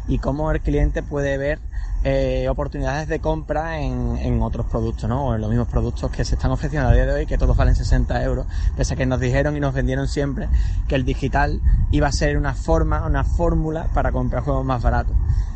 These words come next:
Entonces, yo creo que eso tendría que ser el cambio, en el que una PlayStation Store o, o la Store también que tenga, que tiene Xbox,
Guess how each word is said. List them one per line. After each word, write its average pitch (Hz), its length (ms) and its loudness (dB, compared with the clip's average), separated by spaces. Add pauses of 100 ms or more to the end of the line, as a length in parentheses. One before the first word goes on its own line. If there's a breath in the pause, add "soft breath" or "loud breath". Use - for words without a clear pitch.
Entonces, 160 1040 -4
yo 170 180 0
creo 208 220 -2
que 190 160 -6
eso 208 280 -2
tendría 160 340 -4
que 156 80 -10
ser 147 180 -2
el 143 180 0
cambio, 131 360 -4
en 123 100 -4
el 120 100 -4
que 127 220 -2
una 156 580 -2
PlayStation 151 460 0
Store 147 420 0
o, 123 300 -6 (280 loud breath)
o 135 120 2
la 127 220 0
Store 151 360 -2
también 147 380 -2
que 143 100 -2
tenga, 143 520 -2
que 135 140 -4
tiene 139 220 -2
Xbox, 139 540 -4